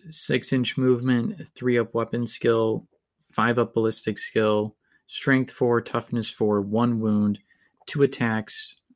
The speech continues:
uh, leadership six with a six up save. And then the commando boss nob has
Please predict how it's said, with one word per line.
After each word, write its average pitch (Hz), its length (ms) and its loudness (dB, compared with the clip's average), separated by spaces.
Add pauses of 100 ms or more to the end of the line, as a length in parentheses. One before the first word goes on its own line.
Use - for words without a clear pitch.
uh, 95 160 0
leadership 107 500 0
six - 460 2
with - 120 -6
a 104 40 -8
six - 300 -2
up 101 120 -2
save. 113 520 2 (460)
And 107 180 4
then 98 160 2
the 95 200 -2
commando 107 500 2
boss 95 380 0
nob 104 420 0 (560)
has 87 540 -2